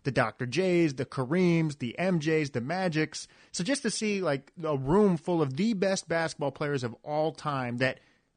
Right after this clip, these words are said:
when are we ever going to really get that again? I mean, you probably celebrate N B A one hundred anniversary, and some of these guys won't be here,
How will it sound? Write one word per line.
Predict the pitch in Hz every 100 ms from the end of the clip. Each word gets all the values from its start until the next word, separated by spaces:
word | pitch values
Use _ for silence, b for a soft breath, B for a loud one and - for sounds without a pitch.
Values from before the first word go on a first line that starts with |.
| -
when | 147 269
are | 302
we | 269 208
ever | 196
going | 170 180 160
to |
really | 147 170 139
get | 151 -
that | 143
again? | 113 117 135 107 101
I | 151
mean, | 160
you | 160
probably | 196 185 175 175
celebrate | - 160 151 156 147
N | 151
B | 156
A | 147
one | 135 139
hundred | 123 175 170 143
anniversary, | 131 120 120 - 147
and | 156
some | 202 247
of |
these | 226
guys | 185 180
won't | 165 160
be | 143 208
here, | 202 123 110